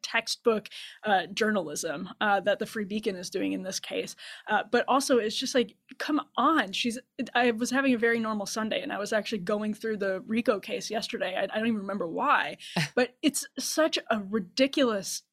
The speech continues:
Speaker 1: ridiculous case. And, like, even people who are rico experts are looking at it and saying, "What you're doing here is, is novel." Uh,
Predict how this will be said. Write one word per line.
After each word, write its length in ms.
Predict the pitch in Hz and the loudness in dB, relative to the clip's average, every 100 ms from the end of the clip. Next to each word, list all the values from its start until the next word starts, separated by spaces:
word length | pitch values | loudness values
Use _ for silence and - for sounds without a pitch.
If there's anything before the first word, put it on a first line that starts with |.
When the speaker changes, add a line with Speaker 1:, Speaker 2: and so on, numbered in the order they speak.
| - | -4
Speaker 1:
ridiculous 640 | 226 - 294 294 294 233 - | -4 2 2 4 4 2 0
case. 460 | - 185 - - | -8 -8 -8 -6
And, 160 | 214 220 | -4 0
like, 180 | 220 - | -2 0
even 300 | 285 311 269 | 0 2 2
people 240 | 269 254 | 4 4
who 60 | 226 | 4
are 120 | 202 | 2
rico 340 | 220 233 214 | -2 2 2
experts 500 | - 202 - 208 202 | 2 -2 -2 -6 -2
are 80 | 220 | -2
looking 400 | 208 226 247 214 | 0 0 0 0
at 160 | 196 190 | 0 -2
it 120 | 202 | -2
and 100 | 208 | -4
saying, 320 | 226 208 202 - - - - | -2 -2 -4 -10 -16 -16 0
"What 120 | 262 | 4
you're 120 | 302 226 | 6 6
doing 300 | 262 277 254 | 8 10 8
here 180 | 233 | 6
is, 200 | 196 - - | 0 -4 -2
is 160 | 214 | 0
novel." 840 | 208 208 202 240 254 - 147 135 - - - - | 2 4 6 6 4 2 -4 -6 -8 -18 -18 -6
Uh, 120 | 226 | 0